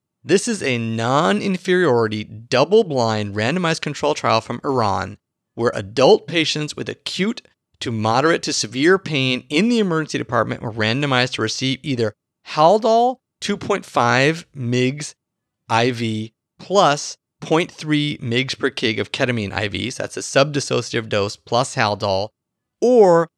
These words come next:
just fentanyl. Fentanyl at one mic per kilogram I V. They excluded patients with a contraindication to any of these agents.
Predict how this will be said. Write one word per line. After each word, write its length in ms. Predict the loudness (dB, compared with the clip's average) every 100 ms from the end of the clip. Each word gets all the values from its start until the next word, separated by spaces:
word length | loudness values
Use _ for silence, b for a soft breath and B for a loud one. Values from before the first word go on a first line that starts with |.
| _ -6
just 460 | 0 2 0 -6
fentanyl. 380 | -6 -6 -10 -18 _ _ _ _ -6
Fentanyl 560 | -2 -2 -2 -2 -2 -4 _ -10
at 160 | -8
one 460 | -2 2 4 4 0 -2
mic 420 | -2 -2 -4 -8
per 140 | -8 -6
kilogram 560 | -4 -4 -4 -6 -6 -8
I 160 | -8
V. 300 | -6 -6 -6 _ _ _ _ _ _ _ -2
They 120 | 0
excluded 560 | 0 0 4 4 4 2
patients 400 | 0 0 -4 -6
with 120 | -10
a 40 |
contraindication 840 | -6 -4 -2 -4 -4 -4 -2 -4 -6
to 120 | -8
any 240 | -6 -4
of 80 | -6
these 240 | -8 -10 -10
agents. 520 | -14 -14 -18 -20